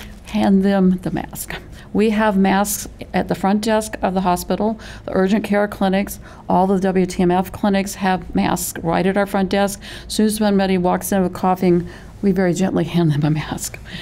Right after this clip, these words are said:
And pediatrics does this with these little teeny tiny masks, so everybody gets a mask. So we do regular evaluation and analysis of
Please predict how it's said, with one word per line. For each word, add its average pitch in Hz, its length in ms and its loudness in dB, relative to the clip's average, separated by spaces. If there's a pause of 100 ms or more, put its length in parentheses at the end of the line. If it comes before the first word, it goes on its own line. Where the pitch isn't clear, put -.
(340)
And 180 340 2
pediatrics 208 640 0
does 196 220 0
this 196 200 0
with 190 120 -2
these 180 180 2
little 175 280 2
teeny 254 240 4
tiny 254 280 4
masks, - 320 0
so 180 260 0 (380)
everybody 196 480 2
gets 156 200 -4
a 151 60 0
mask. - 340 -2 (1400)
So 208 220 2
we 214 240 2 (120)
do 240 280 4
regular 240 440 2
evaluation 202 640 2
and 180 200 4
analysis 233 580 2 (100)
of 180 300 0